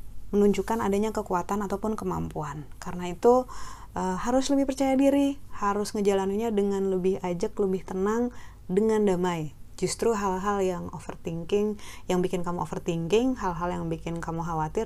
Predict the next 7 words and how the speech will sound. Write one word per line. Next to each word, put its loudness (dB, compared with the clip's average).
dan -2
ragu-ragu -2
ini 4
yang -2
bisa -4
menjegal 0
kamu -2